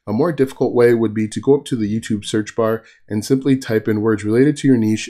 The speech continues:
and hope for the best. But whatever you do, make sure you create content based on your keywords. Number three, upload consistently.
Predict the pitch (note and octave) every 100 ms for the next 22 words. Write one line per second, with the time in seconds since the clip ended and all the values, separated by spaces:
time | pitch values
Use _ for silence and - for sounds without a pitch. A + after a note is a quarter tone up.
0 | - A2 G#2 - G2+ F#2+ A#2 G#2 - _
1 | B2 B2 A#2+ C3 D3+ D3+ C3 B2+ B2+ C3
2 | C#3+ C3 B2+ A#2+ A2 - A2+ G#2 A2+ G#2
3 | G#2+ G#2 - A2+ G#2+ G#2+ - G#2 F#2+ A2+
4 | A2 G#2 _ _ C3 B2+ D3 F3 E3+ -
5 | - _ C#3 C3+ C#3 C3+ B2+ A2 - B2+
6 | - -